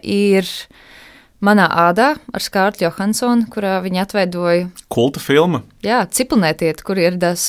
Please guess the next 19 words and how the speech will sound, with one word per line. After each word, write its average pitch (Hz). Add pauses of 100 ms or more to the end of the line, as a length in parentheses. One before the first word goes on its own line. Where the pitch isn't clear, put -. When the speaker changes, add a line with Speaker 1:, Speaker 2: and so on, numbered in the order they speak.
Speaker 1:
uz 170
planētas 165
Zemi, 196
lai 175
izreķinātos 220 (100)
ar, 180
ā, 190 (360)
sastaptajiem 208
vīriešiem. 143 (680)
Bet, 208
ehm, 202 (280)
interešu 254
zona 285
ir, 240 (340)
protams, 254
arī 214
nonākusi 220
jūsu 254
interešu, 220